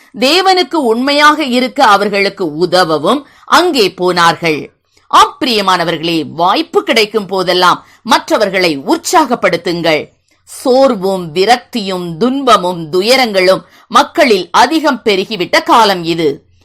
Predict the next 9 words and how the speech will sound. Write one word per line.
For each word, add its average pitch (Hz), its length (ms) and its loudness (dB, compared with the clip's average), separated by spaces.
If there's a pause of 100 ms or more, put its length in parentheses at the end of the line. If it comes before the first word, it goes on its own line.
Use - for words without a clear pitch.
(120)
எனவே, 185 600 0
பெற்றோர்கள் 269 760 0
பிள்ளைகளை 262 600 0
உற்சாகப்படுத்துங்கள். 175 1160 -2 (340)
கணவன் 277 480 4
மனைவியையும், 208 880 0 (200)
மனைவி 269 600 0
கணவனையும் 262 840 2
உற்சாகப்படுத்துங்கள். 175 1160 -2